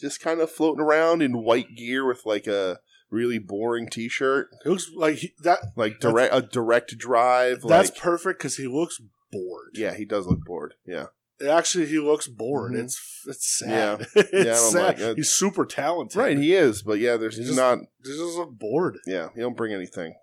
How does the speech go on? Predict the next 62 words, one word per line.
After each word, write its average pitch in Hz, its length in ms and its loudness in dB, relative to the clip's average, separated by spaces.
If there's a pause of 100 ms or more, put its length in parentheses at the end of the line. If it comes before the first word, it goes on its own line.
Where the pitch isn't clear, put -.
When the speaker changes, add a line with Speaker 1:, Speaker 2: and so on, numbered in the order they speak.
(160)
Speaker 2:
Gotta 180 160 0
wonder 180 120 2
if 160 80 -4
something's 151 240 -2
going 120 240 -4
on 92 240 -10 (140)
Speaker 1:
I 123 40 -12
don't 147 160 -10
know. 180 80 -4
Speaker 2:
with 135 80 -4
him. 101 240 -14 (140)
Who 135 100 -6
Speaker 1:
Maybe 117 120 -4
Speaker 2:
knows? 113 180 -4
Speaker 1:
he's 131 60 -6
miserable. 120 440 -4 (380)
Speaker 2:
Uh, 117 260 2
but 131 280 -6
Taguchi 208 420 -2
got 214 180 4
the 139 60 0
win. 214 460 6
Speaker 1:
He - 100 0
certainly 135 320 0
did. 147 300 4 (240)
I 151 60 6
want 202 200 8
to 180 60 6
say 165 240 2 (180)
relatively 190 920 2
straightforward 135 680 2
match 117 260 4
Speaker 2:
It 135 160 0
was. 165 440 4
Speaker 1:
until 143 180 6
he 135 80 4
drops 120 280 4
his 107 160 -8
bare 113 360 4
ass. 95 260 0
Speaker 2:
Well, 127 260 6
of 120 100 -2
course, 120 360 0
he 135 100 -4
has 120 100 8
Speaker 1:
Uh, 107 140 6
Speaker 2:
to, - 100 -12
he 117 60 6
Speaker 1:
uh, - 20 8
Speaker 2:
has 117 80 8
Speaker 1:
with 120 100 6
Speaker 2:
to 123 60 4
Speaker 1:
Arana. 107 520 6
Speaker 2:
put, - 120 -8
he 196 60 2
has 160 100 4
to 131 60 -8
put 151 140 4
his 131 120 0
asshole 139 440 4
somewhere. 95 520 0
Speaker 1:
Right. 113 300 2